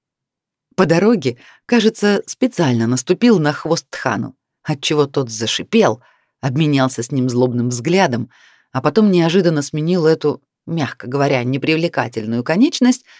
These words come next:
на две человеческие. Отчего я непроизвольно всхлипнула с облегчением. Горгул без всякого пафоса подал мне тарелку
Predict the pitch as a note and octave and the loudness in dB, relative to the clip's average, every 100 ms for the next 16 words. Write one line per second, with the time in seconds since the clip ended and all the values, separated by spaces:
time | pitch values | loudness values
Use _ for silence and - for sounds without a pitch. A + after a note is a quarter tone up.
0 | _ G#3+ G#3+ D#4+ F4 F3 C3 A2 - - | _ -2 2 2 2 0 0 -2 -6 -10
1 | - G#2+ - _ _ _ _ _ _ _ | -12 -14 -14 _ _ _ _ _ _ _
2 | D3 - F#3 G3 F3 F3 F3+ F3+ - E3 | -6 -2 2 2 2 2 2 0 0 -2
3 | D#3 E3 D3+ D3 - A#3+ A3+ D#3+ C#3 B2+ | 0 0 0 -6 0 4 4 0 -4 -4
4 | - C3 A#2+ - - G2+ G2 F#2 - _ | -4 -6 -6 -8 -6 -6 -6 -10 -12 _
5 | _ _ _ _ _ _ _ _ _ _ | _ _ _ _ _ _ _ _ _ _
6 | _ _ D3 D3 C3 F3+ F#3+ D#3 D3 - | _ _ 0 0 2 2 2 0 -4 -8
7 | - D3 C3+ - B2 - E3+ - C3+ - | -4 -2 -2 -4 -6 -4 -4 -4 -6 -6
8 | A#2 C3+ C#3 B2 B2+ A#2+ A#2+ B2+ G#3+ F3 | -2 0 0 0 0 -2 -2 0 0 0
9 | B2 A2+ | -2 -6